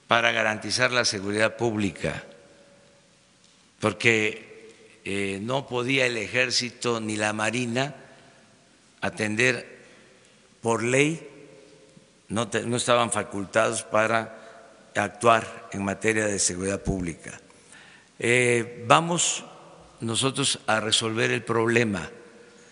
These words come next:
Ya, eh, no se está siguiendo la misma estrategia,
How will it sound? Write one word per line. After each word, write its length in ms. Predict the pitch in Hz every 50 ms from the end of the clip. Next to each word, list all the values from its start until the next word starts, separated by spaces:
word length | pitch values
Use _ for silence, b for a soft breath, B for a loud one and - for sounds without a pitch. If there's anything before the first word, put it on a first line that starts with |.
| b b b b b b _ _ _ _ _ _ _ _ _ -
Ya, 800 | 92 107 127 127 131 131 131 135 127 - - - - - - -
eh, 920 | 107 107 110 110 110 107 107 107 104 101 98 98 95 95 98 - - - -
no 520 | 98 104 110 113 120 123 131 131 127 - -
se 120 | - 104
está 220 | 92 - - 117
siguiendo 500 | 113 - 113 110 110 113 120 127 120 117
la 160 | 113 107 98 104
misma 360 | 117 127 131 120 120 123 117
estrategia, 920 | 110 - - 120 104 113 107 - 120 123 113 - - 110 98 87 76 -